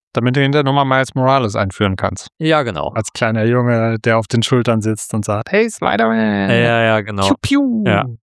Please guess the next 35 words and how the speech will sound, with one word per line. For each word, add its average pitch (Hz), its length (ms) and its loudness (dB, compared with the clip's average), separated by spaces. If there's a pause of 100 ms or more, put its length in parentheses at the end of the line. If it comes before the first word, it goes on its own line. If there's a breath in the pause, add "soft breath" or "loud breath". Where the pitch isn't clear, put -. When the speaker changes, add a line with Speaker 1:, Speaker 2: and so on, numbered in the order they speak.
(400 soft breath)
Speaker 1:
Das 123 120 0
war 127 100 2
halt 131 140 0
für 131 80 -2
mich 127 120 2
so - 120 -2
die 113 100 0
zweite 123 320 -2
Schleife 131 320 -2
zu - 100 -12
viel. 135 380 -2
Also 113 180 0
die 104 120 0
erste 131 240 0
Schleife 127 260 0
zu - 140 -14
viel 123 180 2
war 113 120 2
halt, 110 180 0
okay, 117 240 -2
wir 107 80 -2
zeigen 117 280 0
jetzt, 110 140 -4
wie 117 60 -2
sie 110 120 0
gefoltert 117 440 0
wird 120 180 0
und 113 80 0
sich 104 160 -8
da 113 140 0
irgendwie 113 180 0
noch 110 160 -2
draus 110 240 -2
befreien 131 460 -2
muss. 165 320 0